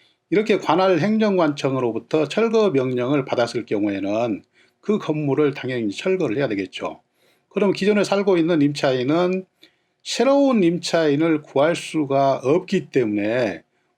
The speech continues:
보증금을 반환받을 수 없는 경우도 생길 수 있다, 이런 얘기예요. 다행히 임대인이 돈이 있어서, 자력이 있어서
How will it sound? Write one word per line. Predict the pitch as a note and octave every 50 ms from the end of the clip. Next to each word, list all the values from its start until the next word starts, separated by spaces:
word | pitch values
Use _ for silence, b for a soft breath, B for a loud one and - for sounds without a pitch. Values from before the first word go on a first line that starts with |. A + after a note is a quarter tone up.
| _ _
보증금을 | - C3 C3+ E3+ F3+ F#3 G3 F#3+ F3 D#3+ C#3 C3+ B2+ C3+ D3+ D3 C3 B2+
반환받을 | - - A2 B2+ C#3+ D#3 E3 D#3+ D3+ D3 C#3 C3 B2 A#2+
수 | A2 - - C3+ B2+ C3 - -
없는 | A#2+ B2 C#3 G3 G#3 A3 G#3 F#3+
경우도 | D#3 D3 B2+ A2+ G#2 G2
생길 | - D3+ C#3+ C3
수 | - -
있다, | G#2 G2+ - G#2+
이런 | F#2+ F#2 F2+ F2 F2+
얘기예요. | F2 E2+ F2 E2+ D#2+ E2 E2 - - _ B B B B B B B _
다행히 | - - E3 G3+ A3 G#3+ G3+ G#3+ A3 G#3+ F3+ C#3
임대인이 | C#3+ D#3+ F3+ F#3+ F3+ G#3 G3 F3 D#3+ C3+ B2 C3 C#3+ D#3 D3+
돈이 | - - - E3+ F#3+ E3+
있어서, | B2 A#2+ - B2 G#2+ - - F#2+ - - - _ _ _ _ _ _ _ _
자력이 | - - - B2 D3+ F#3 G#3 G3+ E3 D#3
있어서 | C3+ B2+ - - - A#2+ A2 - - D3 D#3+ E3 F3 F3+ F3+